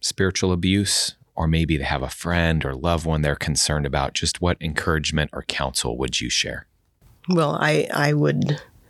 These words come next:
Speaker 2: definitely say there, <clears throat> there is life on the other side.
Speaker 1: Hmm.
Speaker 2: Uh, that, that what seems like a dead end, um,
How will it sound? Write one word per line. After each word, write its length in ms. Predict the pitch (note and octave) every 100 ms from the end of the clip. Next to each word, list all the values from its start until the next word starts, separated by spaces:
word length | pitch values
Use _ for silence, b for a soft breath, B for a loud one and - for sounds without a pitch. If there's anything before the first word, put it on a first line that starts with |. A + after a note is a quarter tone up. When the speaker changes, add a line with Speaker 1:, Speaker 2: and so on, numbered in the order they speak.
| b b b _ _ - _ _ _ -
Speaker 2:
definitely 420 | - D3 D3 - C#3
say 300 | - D3 -
there, 260 | - - -
<clears throat> 100 | _ -
there 460 | F#3 D#3+ D3+ D3
is 200 | E3 C#3+
life 340 | E3 B2+ D#3 -
on 140 | -
the 80 | - -
other 160 | - -
side. 560 | - C#3 - - - B B B B
Speaker 1:
Hmm. 100 | D#2+ E2
Speaker 2:
Uh, 160 | - - - - - D#3 -
that, 240 | F3 - - _
that 460 | D#3 - - - - B B B B B _
what 300 | B2+ F2 -
seems 640 | - F#3 F3 E3 G#2+ G#2+
like 640 | D#3 D#2 D2 - - - B B B _
a 80 | D#3+
dead 260 | D3 D3
end, 680 | D#2 D#2 F2+ - A#2 C3 D3+ B B B B B -
um, 520 | - - - - -